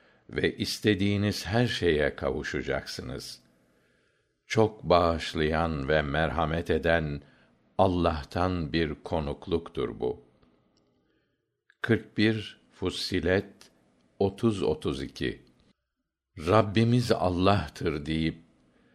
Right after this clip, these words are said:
dosdoğru yol üzerinde durmaya devam edenler için korku yoktur ve onlar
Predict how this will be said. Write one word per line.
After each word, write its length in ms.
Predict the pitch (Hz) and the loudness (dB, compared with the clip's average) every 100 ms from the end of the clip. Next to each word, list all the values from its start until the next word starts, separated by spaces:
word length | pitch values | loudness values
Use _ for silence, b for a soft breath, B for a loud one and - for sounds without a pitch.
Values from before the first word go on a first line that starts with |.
| b b - 69 | b b -14 2
dosdoğru 640 | 104 110 - - 101 90 90 | 4 4 2 4 6 6 4
yol 280 | 87 92 | 4 4
üzerinde 680 | 85 78 87 85 82 76 80 | 4 0 0 0 0 2 2
durmaya 560 | 82 85 82 82 82 78 | 2 0 0 0 0 2
devam 400 | 80 78 78 76 | 2 2 0 -2
edenler 480 | 76 76 76 76 82 | -2 -2 -2 0 0
için 520 | 82 - 95 90 87 b b b b b _ | -2 -4 -4 -4 -8 b b b b b _
korku 560 | - 98 95 - - 90 | 2 4 4 0 2 2
yoktur 800 | 80 80 - - 65 60 57 - b b b b b b | 4 2 0 -8 -6 -6 -6 -16 b b b b b b
ve 180 | 78 95 | 2 2
onlar 640 | - 110 107 104 104 82 | 4 4 4 4 4 4